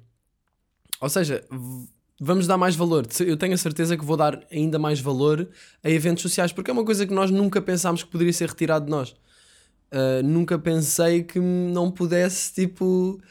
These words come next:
ir pa-, fazer um jantar com um bué de amigos meus. É, é estranho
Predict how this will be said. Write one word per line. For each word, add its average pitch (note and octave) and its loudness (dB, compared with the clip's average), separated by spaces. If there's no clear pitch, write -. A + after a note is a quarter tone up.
ir F3 -2
pa-, F3 -2
fazer E3+ -2
um F3+ 4
jantar F3 2
com E3+ 0
um E3 -2
bué E3+ 4
de E3+ 4
amigos E3+ 0
meus. E3+ -2
É, - -10
é - -10
estranho D#3+ -4